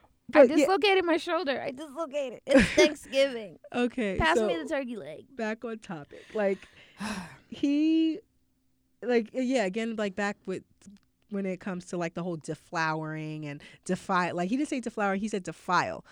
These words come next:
Speaker 1: With
Speaker 2: Defile.
Speaker 1: yeah, defiling. And that, like, every time he said it, like, it just, like,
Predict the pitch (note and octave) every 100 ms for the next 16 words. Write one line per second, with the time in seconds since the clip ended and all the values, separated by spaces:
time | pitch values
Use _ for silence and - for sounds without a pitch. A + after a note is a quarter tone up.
0 | - E3+ G3 G#3 G#3+ - - - G3+ F3+
1 | F#3 - F#3+ E3+ D3 C#3+ E3 - _ -
2 | G3+ F#3+ F3+ D3+ E3+ G3+ A3 - F#3+ F3
3 | D#3 _ G3+ A3 B3+ B3 A3 G3+ G#3+ F#3
4 | C3 D#3+ E3 - E3 - -